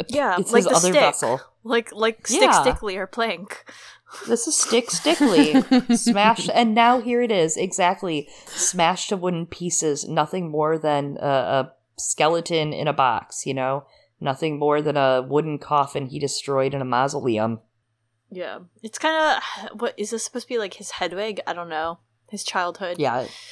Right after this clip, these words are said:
Speaker 2: this is Hedwig.
Speaker 1: And the innocence. I, I also think, like, you know, to some extent, that first La Belle Sauvage, right? It got it spruced up by Azriel. How much of it was the original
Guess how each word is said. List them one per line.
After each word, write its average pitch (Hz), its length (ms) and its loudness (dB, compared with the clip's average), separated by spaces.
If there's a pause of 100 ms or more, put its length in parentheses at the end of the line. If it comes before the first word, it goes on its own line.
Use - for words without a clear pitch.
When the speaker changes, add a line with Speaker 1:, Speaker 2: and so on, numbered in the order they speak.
(100)
Speaker 2:
this - 180 -8
is 185 140 -4
Hedwig. - 440 -6
Speaker 1:
And 190 180 -8
the - 100 -2
innocence. 190 680 -8
I, 302 200 6
I 330 180 4
also 311 380 2
think, 349 280 -8
like, 254 240 -2
you 269 80 -6
know, 247 160 0 (460)
to 247 100 -8
some 262 200 -2
extent, 240 300 -6
that 220 200 -4
first 233 300 -6
La 254 60 -2
Belle 214 180 0
Sauvage, 170 640 -6
right? 175 260 -4
It 185 100 -10
got 196 200 0
it 185 240 -4 (140)
spruced - 600 -8
up 185 320 2 (800)
by 202 140 -4
Azriel. 175 520 -2
How 214 80 -6
much 262 220 -4
of 233 80 -12
it 233 120 -2
was 208 140 -2
the 185 140 -6
original 170 560 -10